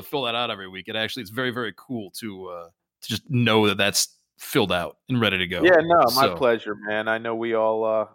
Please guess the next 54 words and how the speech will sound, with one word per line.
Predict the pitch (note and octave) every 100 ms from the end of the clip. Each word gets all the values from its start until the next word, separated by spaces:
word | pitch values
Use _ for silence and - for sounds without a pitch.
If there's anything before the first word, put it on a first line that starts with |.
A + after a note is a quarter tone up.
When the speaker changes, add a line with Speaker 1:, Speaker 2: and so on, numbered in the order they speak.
| -
Speaker 2:
we're | A#2+ C3+
all | C#3
a | C3+
team, | - D3 C#3+ G#2
and | G2
it's | G2
been | A#2
a | A2+
lot | A2 G#2+
of | G#2
fun | A#2 A#2 G2+ F#2
seeing, | - A2+ G#2+ G2+
uh, | G2 G2 F#2+ G2
it | G2
expand. | F#2+ - - G#2 G#2 A2+ A#2+ G#2
And, | G2 -
and, | G2 F#2+ F#2 _ _ _ _ -
um, | F#2+ G2 G2+ G2+ F2+
I'll | - - -
tell | C3+
you | C3+ D3
guys | C#3 A#2 A2
this, | B2 C#3+ G2+ -
you | A2
know, | G#2+ G#2+ G#2 - _ _ _ _ _ -
I | G#2
got | A2+ B2+
a |
lot | A#2+ B2
of | A#2+
friends | B2+ B2 A#2+
who | B2
play | B2+ A#2
fantasy | - A#2 A#2+ - A#2
football. | - B2 - C3 B2
I, | G#2 F2
you | A2+
know, | A#2+ G#2+
I | A2
have | A#2+ G#2+
a | G#2
team. | - B2 B2 A#2
I'm | A2+
not | A2
as | G#2 A2+
into | A2 - A2+
it |
as | G2+ A2+
much | G#2+ -
as | G#2
I |
used | G2 G2+ A2+ -
to | A2
be. | A2+ A#2 A#2+